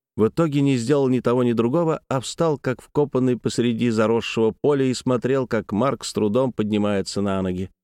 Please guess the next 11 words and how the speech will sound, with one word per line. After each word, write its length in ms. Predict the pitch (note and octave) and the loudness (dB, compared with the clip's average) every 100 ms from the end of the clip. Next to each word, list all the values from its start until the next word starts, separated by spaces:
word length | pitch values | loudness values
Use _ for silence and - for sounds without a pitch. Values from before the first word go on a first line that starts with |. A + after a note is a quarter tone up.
| _ _ - | _ _ -14
вскидывает 760 | - A#2+ A2 G#2+ A2 G#2 - | -2 2 2 2 2 0 -6
голову 520 | - A2+ C3 B2+ B2 - _ _ _ _ | -4 0 2 0 -2 -6 _ _ _ _
и 80 | G#2+ | 0
усмехается 800 | G#2+ - A2 - F#2+ F2+ - F#2+ | 0 0 -2 0 -4 -4 -4 -6
небу. 360 | F2 D#2+ D2+ - _ _ _ _ _ _ _ _ _ _ _ _ _ _ _ _ _ | -4 -6 -10 -16 _ _ _ _ _ _ _ _ _ _ _ _ _ _ _ _ _
"А 140 | - D3+ | -4 0
еще 480 | F#3+ - E3 F#3+ | 0 0 2 4
раз 420 | F#3 F3+ C#3+ - - _ _ - | 4 2 0 -6 -12 _ _ -2
рискнешь 840 | D3+ D#3+ - F#3 A#3+ A3+ - - _ _ F#3 | 0 0 2 4 4 2 -4 -14 _ _ 0
или 160 | G3+ | 0
слабо?" 680 | G3 G#3 B3+ B3+ C#4 F#3 G2 | 2 2 2 2 2 2 -2